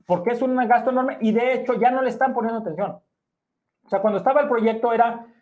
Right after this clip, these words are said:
es-, eh, José Ramón Fernández en-, encima, encima, encima, etcétera, eh, vendiendo los palcos, proyectando los palcos, todo ese rollo. Pero es algo que él mismo acepta a Jesús Martínez, que ya tienen seis meses, pues,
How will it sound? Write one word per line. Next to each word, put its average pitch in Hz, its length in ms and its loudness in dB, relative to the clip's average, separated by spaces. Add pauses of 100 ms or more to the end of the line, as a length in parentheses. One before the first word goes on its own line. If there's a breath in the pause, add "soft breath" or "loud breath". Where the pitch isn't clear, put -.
(140)
es-, 165 280 -6
eh, 160 260 0
José 165 200 -2
Ramón 180 240 0
Fernández 220 420 0
en-, 170 180 -6
encima, 208 420 -2
encima, 214 300 0
encima, 214 300 0
etcétera, 220 640 -2
eh, 151 240 -4
vendiendo 170 460 0
los 185 160 -4
palcos, 247 720 2
proyectando 180 640 0
los 175 180 -2
palcos, 240 460 0
todo 240 100 0
ese 233 160 -2
rollo. 254 320 -2
Pero 185 160 0
es 220 80 -2
algo 262 260 2
que 233 100 0
él 233 100 -2
mismo 254 260 -2
acepta 226 320 -2
a 220 260 0
Jesús 180 160 -12
Martínez, 220 360 -2
que 214 60 -2
ya 214 60 -2
tienen 233 220 -4
seis 214 240 -4
meses, 226 400 -4 (400)
pues, 156 160 -14